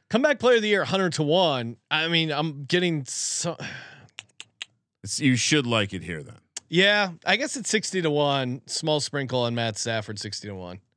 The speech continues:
Speaker 2: It does seem like some of these quarterback prices, uh, they're just gonna come down in the offseason when people realize, like, it's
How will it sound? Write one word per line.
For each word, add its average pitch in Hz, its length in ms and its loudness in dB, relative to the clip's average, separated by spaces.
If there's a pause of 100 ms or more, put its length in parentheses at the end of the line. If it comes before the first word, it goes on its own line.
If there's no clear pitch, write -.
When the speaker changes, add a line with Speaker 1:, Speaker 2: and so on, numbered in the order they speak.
(380)
Speaker 2:
It 139 100 -4
does 190 260 4
seem 156 300 4
like 107 220 2
some 120 240 0
of 117 40 2
these 107 200 0
quarterback 95 520 -2
prices, 85 520 -8 (100)
uh, 104 140 -2
they're 117 120 -2
just 110 220 -2
gonna 107 160 -2
come 98 300 -4
down 87 380 -6 (880)
in 120 120 2
the 107 140 4
offseason 95 580 0
when 92 100 -4
people 98 300 -2
realize, 92 500 0
like, 85 100 -12 (200)
it's 104 240 -10